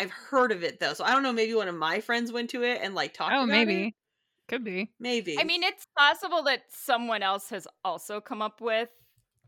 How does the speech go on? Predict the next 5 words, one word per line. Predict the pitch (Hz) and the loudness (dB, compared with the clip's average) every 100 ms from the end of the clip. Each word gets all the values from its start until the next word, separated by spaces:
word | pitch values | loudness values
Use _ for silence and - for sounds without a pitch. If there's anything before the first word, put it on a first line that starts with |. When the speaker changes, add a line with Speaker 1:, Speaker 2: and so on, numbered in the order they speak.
| _ _ _ _ _ _ | _ _ _ _ _ _
Speaker 1:
That's | 294 - | 0 4
very | 453 480 | 6 6
Speaker 3:
a | 480 302 | 4 2
Speaker 1:
specific. | 247 320 214 - - _ _ - | 0 0 -2 -6 -12 _ _ -4
Speaker 3:
Yeah, | 262 | -2